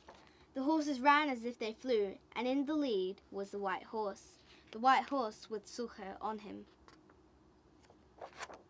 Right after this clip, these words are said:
The white horse came in first. "Bring me the rider of the white horse," the Noyan cried. But when he looked at the young man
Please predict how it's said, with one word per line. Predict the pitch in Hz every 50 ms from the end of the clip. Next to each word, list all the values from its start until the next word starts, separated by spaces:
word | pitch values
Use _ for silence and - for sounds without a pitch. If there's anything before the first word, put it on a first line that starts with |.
| - - - - - - - - - - - - - - - - - - - - - - - - - - - - - -
The | 262 262
white | 269 302 330 330 302
horse | 302 277 294 302 294 277 269 -
came | - - 277 254 254 254
in | 240 240 233
first. | - - 269 240 196 190 - - - - - - - - - - - -
"Bring | 302 330 339 349 339
me | 330 320
the | 294 302 269
rider | 269 269 277 269 269 262 254
of | 240 233
the | 233 220
white | 220 240 240 240 226 -
horse," | - - 262 262 233 196 196 -
the | - - 226
Noyan | 220 214 202 202 196 190 190
cried. | 196 - 214 185 190 190 185 - - - - - - - - -
But | 240 247
when | 285 302 330
he | 349 330
looked | 285 311 330 - -
at | 294 262 247
the | 254
young | 247 233 247 247 269 277 285 285
man | 262 240 214 196 196 196 208 226